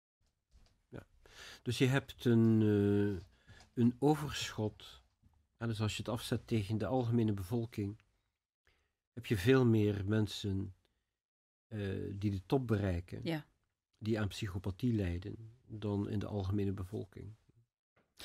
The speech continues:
Speaker 2: Het is, ik heb heel veel, eh, in het, eh, bedrijfsleven gewerkt, ehm, jaren. En je ziet bijna nooit iemand aan de top dat je hem of haar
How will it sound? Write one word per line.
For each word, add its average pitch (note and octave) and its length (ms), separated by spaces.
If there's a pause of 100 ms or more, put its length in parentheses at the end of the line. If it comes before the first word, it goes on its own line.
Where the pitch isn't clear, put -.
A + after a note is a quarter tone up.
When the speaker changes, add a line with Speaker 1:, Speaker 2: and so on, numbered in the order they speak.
(240)
Speaker 2:
Het - 140
is, C#4 180
ik A#3 220
heb B3 120
heel A#3 200
veel, G#3+ 300
eh, E3+ 340
in E3 100
het, D#3+ 200
eh, D#3 180
bedrijfsleven E3 1120
gewerkt, D#3+ 800 (500)
ehm, D3+ 520 (380)
jaren. E3+ 1120 (640)
En F3+ 320 (680)
je E3+ 120
ziet G#3+ 360
bijna G4 440
nooit F3+ 720
iemand F3+ 640
aan E3 160
de D#3 120 (180)
top D#4+ 460 (420)
dat F#3 280
je E3+ 420
hem F3+ 360
of A#3 240
haar F3+ 420